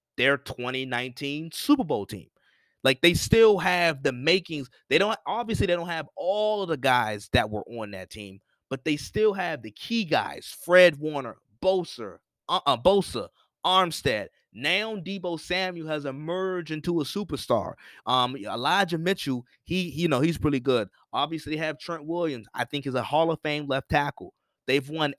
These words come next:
eight out of the last ten games. They have a recipe. Kyle Shanahan is a great offensive mind. He showed that versus, he showed that this past Sunday, but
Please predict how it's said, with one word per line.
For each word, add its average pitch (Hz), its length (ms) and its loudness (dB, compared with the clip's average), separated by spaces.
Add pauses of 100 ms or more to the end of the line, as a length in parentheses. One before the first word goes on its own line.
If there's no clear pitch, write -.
eight 185 320 4
out 165 140 2
of 165 60 0
the 160 100 -2
last 160 400 -2
ten 175 220 0
games. 170 480 -4 (280)
They 147 140 2
have 202 320 0
a 277 60 -4
recipe. 143 720 -2 (340)
Kyle 226 300 -4
Shanahan 190 640 -4
is 147 280 -4
a 131 160 -4
great 120 400 0
offensive 214 480 -4
mind. 156 420 -4
He 107 160 -10
showed 175 480 -2
that 190 200 -6
versus, 170 360 -8
he 143 280 -8
showed 180 340 2
that 196 240 -2 (460)
this 156 160 2
past 165 340 4
Sunday, 147 560 0 (540)
but 190 340 8